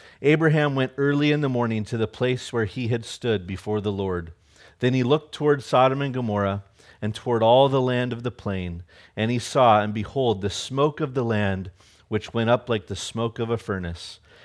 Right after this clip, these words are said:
And it came to pass, when God destroyed the cities of the plain, that God remembered Abraham and sent Lot out of the midst of the overthrow, when he overthrew the cities in which Lot had dwelt." So again, I mentioned that we're gonna try and ca-,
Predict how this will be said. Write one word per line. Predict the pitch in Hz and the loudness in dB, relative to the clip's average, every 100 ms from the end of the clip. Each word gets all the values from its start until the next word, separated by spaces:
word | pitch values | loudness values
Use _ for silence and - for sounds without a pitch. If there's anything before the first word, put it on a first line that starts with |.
| _ | _
And | 113 | -4
it | 113 | -2
came | - 143 | -2 -2
to | 147 | -2
pass, | 143 135 127 - | 4 6 6 2
when | 120 | -8
God | 110 123 120 | 2 2 2
destroyed | 110 - 135 139 | -4 0 0 0
the | |
cities | 131 147 139 139 | -2 -2 -2 -2
of | 143 | -2
the | 139 | -4
plain, | - 120 113 107 104 - - | -4 -2 0 -2 -6 -14 -10
that | 113 123 107 | -2 -2 4
God | 123 143 135 | 6 6 6
remembered | 139 123 147 151 156 131 | 0 2 0 2 2 2
Abraham | 123 117 113 107 104 104 104 _ _ | 0 2 0 0 -2 -4 -8 _ _
and | 117 113 | -6 -6
sent | - 147 151 131 | -2 0 0 2
Lot | 135 131 - | 4 4 4
out | 139 147 - | 2 2 2
of | 143 131 | -8 -4
the | |
midst | 123 131 135 - - - | -2 -2 -4 -14 -20 -12
of | 120 113 | -10 -6
the | 117 | 0
overthrow, | 117 107 95 - 95 92 85 _ _ - _ | 2 2 -2 -2 -4 -4 -6 _ _ -20 _
when | 110 110 | -4 0
he | 117 | 4
overthrew | 120 123 117 - | 4 4 -2 -2
the | 123 113 | -2 -2
cities | - 110 104 92 | -2 -2 -2 -4
in | 95 104 | -6 -4
which | 104 98 - | -4 -4 0
Lot | 104 101 - | 0 0 -2
had | 98 87 | -8 -6
dwelt." | 90 87 - - - _ _ _ - - - _ | -2 -2 -2 -14 -20 _ _ _ -20 -20 -20 _
So | - | 2
again, | 147 151 156 | 4 6 4
I | 143 | 4
mentioned | 143 139 135 | 2 0 -4
that | 135 | 0
we're | 127 | 2
gonna | 135 127 | 0 -2
try | - 139 | 0 0
and | 131 120 | -2 0
ca-, | - | 0